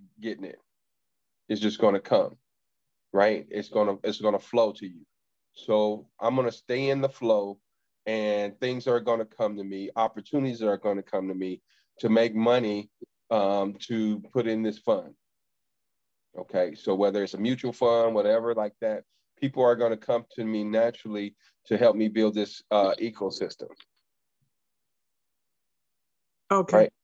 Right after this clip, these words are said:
Speaker 1: And I say, I say it
Speaker 2: Okay.
Speaker 1: personally because that's my personal thing, but of course it, it encompasses all of us.
Speaker 2: Right, right, right.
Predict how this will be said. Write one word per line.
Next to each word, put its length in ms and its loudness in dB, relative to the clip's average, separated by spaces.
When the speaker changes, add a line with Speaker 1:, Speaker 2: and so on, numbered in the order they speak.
Speaker 1:
And 160 6
I 120 8
say, 380 6
I 100 6
say 180 2
it 180 6
Speaker 2:
Okay. 100 2
Speaker 1:
personally 600 4
because 320 0
that's 180 -2
my 120 0
personal 420 -2
thing, 280 -2
but 80 0
of 140 0
course 340 2
it, 200 -2
it 160 -4
encompasses 580 -2
all 280 2
of 100 -2
us. 320 0
Speaker 2:
Right, 400 2
right, 300 -10
right. 280 -12